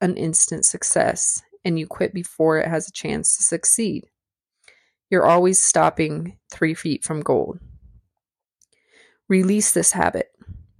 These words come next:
Decide what is most important and energizing for you to pursue, and learn to love the process of creating it. Persist. Believe in your own value.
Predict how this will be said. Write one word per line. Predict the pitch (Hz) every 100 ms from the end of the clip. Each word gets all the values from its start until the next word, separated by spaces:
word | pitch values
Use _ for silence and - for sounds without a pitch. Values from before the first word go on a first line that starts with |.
| _ _ _ _ _ _ _ _ -
Decide | 185 - 190 185 190
what | 202 185
is | 185
most | 175 170 170 -
important | 185 - 165 160 165 160 175 -
and | 170
energizing | - 180 190 175 160 156 156
for | -
you | 160
to | -
pursue, | - 165 - - 156 151 165 - - _ _ -
and | 165 156 156
learn | 185 196 208
to | -
love | 185 165 165 170 165 185 - _ -
the |
process | - - - - 170 -
of | 165
creating | - 175 165 156 143
it. | - - _ _ _ _ _ _ _ _ _ _ _ _ -
Persist. | 190 - 220 185 - - - - _ _ _ _ _ _ _ _ _
Believe | 202 180 196 214
in | 214
your | 196 -
own | 175 175
value. | 170 147 - - 160